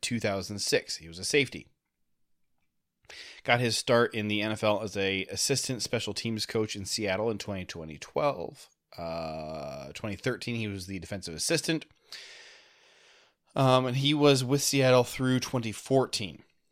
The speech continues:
Then he coached for two years with Matt LaFleur in Atlanta. Um, and he actually got to stay as the new defensive coordinator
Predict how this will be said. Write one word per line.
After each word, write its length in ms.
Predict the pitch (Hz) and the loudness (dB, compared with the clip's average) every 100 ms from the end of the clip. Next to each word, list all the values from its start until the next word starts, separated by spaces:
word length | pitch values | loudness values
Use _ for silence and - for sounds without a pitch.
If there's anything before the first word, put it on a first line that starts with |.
| - | -10
Then 200 | 110 113 | 0 2
he 160 | 110 110 | 2 -4
coached 440 | - 110 107 - | 0 0 0 -4
for 380 | - - 107 104 | -8 -4 -2 -2
two 220 | - - | -2 -4
years 280 | 107 104 101 | -2 -2 -4
with 120 | 101 | -4
Matt 160 | 101 87 | -4 -4
LaFleur 440 | 85 - 101 101 | -8 -6 -4 -4
in 140 | 98 95 | -6 -10
Atlanta. 720 | 76 80 113 127 135 143 139 _ _ _ _ | -10 -2 0 2 2 2 2 _ _ _ _
Um, 920 | 98 95 95 92 92 92 90 90 87 - _ _ _ _ _ _ - _ - | -6 -4 -2 -2 -2 -2 -4 -6 -10 -12 _ _ _ _ _ _ -20 _ -8
and 320 | 104 98 95 | -4 -4 -4
he 320 | - 135 147 | -4 -2 -2
actually 840 | 113 117 123 113 101 95 92 107 _ _ - | 0 0 -2 -4 -4 -4 -4 -6 _ _ -8
got 300 | - 107 - | 0 2 0
to 460 | - - 104 101 98 | -6 -6 -6 -6 -6
stay 760 | - - - 107 104 101 98 98 | -2 -2 0 2 4 4 4 0
as 340 | 101 95 92 | 0 -2 -4
the 320 | - 101 98 92 | -8 -6 -6 -8
new 320 | 101 107 110 | -6 -4 -4
defensive 460 | 101 - 107 98 90 | -6 -6 -8 -8 -14
coordinator 960 | - 95 127 214 147 90 78 90 139 | -14 -8 -4 -2 -4 -6 -6 -6 -8